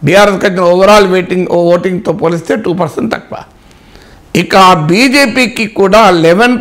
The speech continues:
పాయింట్ ఫోర్ పర్సెంట్ ఓటర్లు కోరుకుంటున్నారు. మీరు గమనించండి, పురుషుల్లో లెవెన్ పాయింట్ ఫోర్ పర్సెంట్, స్త్రీలలో ఫిఫ్టీన్ పర్సెంట్ బీజేపీని కోరుతున్నారు. So ఉన్నంతలో కూడా ఉమెన్ ఓటర్స్ మోడీ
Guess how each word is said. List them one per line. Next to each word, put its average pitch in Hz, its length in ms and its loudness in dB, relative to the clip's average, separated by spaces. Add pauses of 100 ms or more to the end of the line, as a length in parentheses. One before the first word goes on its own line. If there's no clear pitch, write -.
పాయింట్ 220 360 2
ఫోర్ 190 260 0
పర్సెంట్ 165 400 -4
ఓటర్లు 208 300 -4
కోరుకుంటున్నారు. 117 580 -8 (140)
మీరు 143 180 0
గమనించండి, 190 520 -2 (680)
పురుషుల్లో 226 460 0 (120)
లెవెన్ 196 340 2
పాయింట్ 208 320 2
ఫోర్ 190 280 0
పర్సెంట్, 196 420 -4 (120)
స్త్రీలలో 226 600 -2
ఫిఫ్టీన్ 220 580 -4
పర్సెంట్ 190 280 -4
బీజేపీని 160 500 -4
కోరుతున్నారు. - 440 -10 (520)
So 185 100 2 (140)
ఉన్నంతలో 226 480 2 (160)
కూడా 226 180 2 (160)
ఉమెన్ 202 240 0 (140)
ఓటర్స్ 185 440 -6 (840)
మోడీ 202 320 2